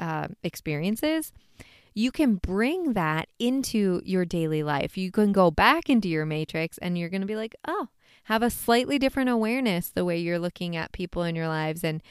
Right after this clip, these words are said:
you know, maybe some of that judgment will just continue to soften and you see it more from an observation angle than you are, like, from this egoic standpoint. And so many articles just alluded to that same concept. There's something about mixing up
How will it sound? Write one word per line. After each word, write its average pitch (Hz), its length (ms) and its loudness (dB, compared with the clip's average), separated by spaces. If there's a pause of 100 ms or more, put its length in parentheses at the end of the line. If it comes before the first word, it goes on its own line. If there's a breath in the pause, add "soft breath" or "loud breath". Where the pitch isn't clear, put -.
(340 loud breath)
you 190 80 -2
know, 185 140 2
maybe 185 260 0
some 196 220 -2
of 180 60 -4
that 170 180 -4
judgment 180 420 -2
will 175 120 -4
just 170 180 -8
continue 175 480 -2
to 175 100 -2
soften 160 840 -6
and 160 360 -2 (320 loud breath)
you 190 140 -2
see 233 280 -2
it - 100 -2
more 185 240 0
from 175 380 -4
an 170 180 -6 (180)
observation 165 720 -2
angle 247 320 -2
than 190 220 0
you 175 140 -2
are, 165 260 0
like, 156 260 -4
from 165 240 -4
this 156 220 -8 (100)
egoic 170 560 0
standpoint. 254 720 -6 (300 loud breath)
And 202 160 4
so 196 260 2
many 190 280 0
articles 156 560 -2
just - 240 -8
alluded 165 380 -6
to - 40 -14
that 156 220 -6
same 147 220 -6
concept. - 640 -8 (300 loud breath)
There's 170 120 -6
something 196 280 0
about 170 240 2
mixing 180 560 0
up - 320 -4